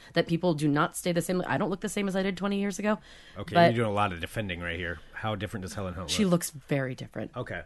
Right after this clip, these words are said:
Speaker 1: So, just a heads up. That was kind of distracting at first, but I mean, but the story itself
Speaker 2: Okay.
Speaker 1: is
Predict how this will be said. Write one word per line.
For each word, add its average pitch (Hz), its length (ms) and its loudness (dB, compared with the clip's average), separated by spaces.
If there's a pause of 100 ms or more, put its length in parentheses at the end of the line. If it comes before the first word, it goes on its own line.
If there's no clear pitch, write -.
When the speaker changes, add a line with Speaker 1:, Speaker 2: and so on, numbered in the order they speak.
(120)
Speaker 1:
So, 131 320 2 (460)
just 175 240 -4
a 156 40 0
heads 147 180 0
up. 139 120 -2
That 170 120 6
was 202 100 -2
kind 190 180 2
of 147 80 0
distracting 147 580 -2
at - 80 -6
first, 143 300 -6
but 151 80 0
I - 20 4
mean, 147 160 4
but 165 160 2
the 151 160 4
story 180 380 4
itself 139 360 2
Speaker 2:
Okay. 110 200 -2
Speaker 1:
is 131 180 -6